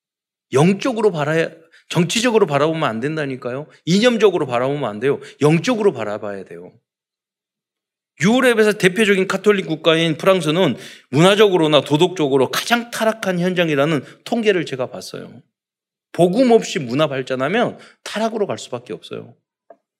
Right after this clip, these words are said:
프랑스어를 잘하고 있는 선교사님 계셨는데 저, 저에게 그 대학 현장을 다 이야기를 해드려.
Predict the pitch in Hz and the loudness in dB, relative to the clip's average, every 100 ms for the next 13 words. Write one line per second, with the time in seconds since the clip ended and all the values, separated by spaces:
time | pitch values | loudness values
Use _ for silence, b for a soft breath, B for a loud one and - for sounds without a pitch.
0 | _ _ _ _ _ - 226 220 180 190 | _ _ _ _ _ 2 4 4 4 4
1 | 156 151 147 - - 139 151 143 139 131 | 6 4 2 -2 -6 -2 0 0 -2 -4
2 | 127 165 156 143 127 113 - 110 120 120 | -6 -6 -4 -4 -4 -10 -16 -12 -8 -6
3 | 123 107 101 87 B B - 147 143 139 | -6 -8 -6 -6 B B -6 -2 -2 -4
4 | 120 117 117 110 - - 117 127 127 165 | -6 -6 -6 -10 -10 -6 -2 -2 -2 -6
5 | 165 139 113 104 B B - - 151 135 | -2 -2 -2 -8 B B -16 -4 -2 2
6 | 143 123 120 120 110 95 | 2 0 -4 -6 -8 -14